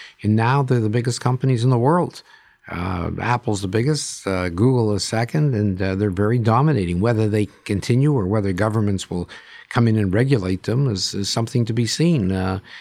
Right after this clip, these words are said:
and, uh, but we're in a very changing world. What's new today is old tomorrow.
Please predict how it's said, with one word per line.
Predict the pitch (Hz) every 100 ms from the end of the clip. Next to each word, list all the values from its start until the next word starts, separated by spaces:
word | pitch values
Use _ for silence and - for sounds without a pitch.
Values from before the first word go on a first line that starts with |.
| - -
and, | 92 95 98
uh, | 95 95 - - -
but | 107 - - - _
we're | - 165 214
in |
a | 185
very | 143 143 131
changing | - 123 123 107 107
world. | 104 113 101 82
What's | 98 95 - -
new | 107 135 143
today | 113 117 127
is | 95
old | 107 113 104
tomorrow. | 92 95 117 92 -